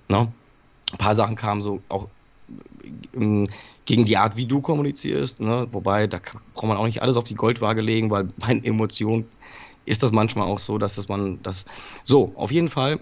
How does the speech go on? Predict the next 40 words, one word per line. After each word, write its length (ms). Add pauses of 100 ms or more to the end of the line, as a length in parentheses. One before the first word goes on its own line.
(220)
habe 180
ich 60
da 160
auch 200
reflektiert 600
und 280
das 160
hat 120
mein 140
Bauchgefühl 480
so 60
ein 60
bisschen 220
best-, 340
bestätigt, 480
dass 140
ich's 100
auch, 380 (840)
ähm, 480 (800)
schon 300
an, 360
also 140
ich 140
fand's 340 (160)
zwar 240
gut, 280
aber 240
stellenweise 500
auch 160
anstrengend. 720
Und 60
da 100
haben 180
wir 140
beide, 380
du 80
hast 100
ja 80
auch 140
reflektiert, 560